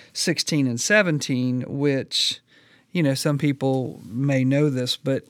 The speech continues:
it says that all Scripture is inspired by God and is useful to teach us what is true and to make us realize what is wrong in our lives. It corrects us when we're wrong, and it teaches us to do what is right.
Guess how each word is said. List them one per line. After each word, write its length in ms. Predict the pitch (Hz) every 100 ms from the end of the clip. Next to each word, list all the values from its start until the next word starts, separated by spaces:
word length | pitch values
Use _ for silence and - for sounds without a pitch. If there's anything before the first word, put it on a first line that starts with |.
| -
it 560 | 147 - - - 156
says 260 | - 175 147
that 120 | 151
all 300 | - 156 180
Scripture 520 | 180 - 170 - 156
is 100 | 147
inspired 680 | 135 131 - - 147 143 139
by 140 | 131 123
God 480 | 127 120 113 110 - _ _ - - - - -
and 100 | 147
is 200 | 143 139
useful 340 | 165 160 160
to 80 | 143
teach 340 | 135 160 160
us 180 | 147 -
what 140 | 135 127
is 140 | 120
true 580 | - - 170 175 185 190
and 160 | 139 135
to 100 | 143
make 240 | 135 131
us 180 | 135 -
realize 520 | 139 147 139 135 131
what 180 | 127 131
is 160 | 127 123
wrong 340 | 131 135 139
in 80 | 135
our 160 | 127 120
lives. 520 | 113 58 64 - - - - - -
It 160 | 151
corrects 520 | - 147 143 160 - 185
us 420 | 180 - - - _ _ _
when 200 | 143 135
we're 160 | 131 127
wrong, 500 | 123 135 151 190 240 - - - -
and 140 | 139
it 120 | 127
teaches 460 | - 170 160 147 143
us 180 | 139 131
to 140 | -
do 240 | 127 135 131
what 220 | 123 120
is 100 | 113
right. 480 | 120 110 - -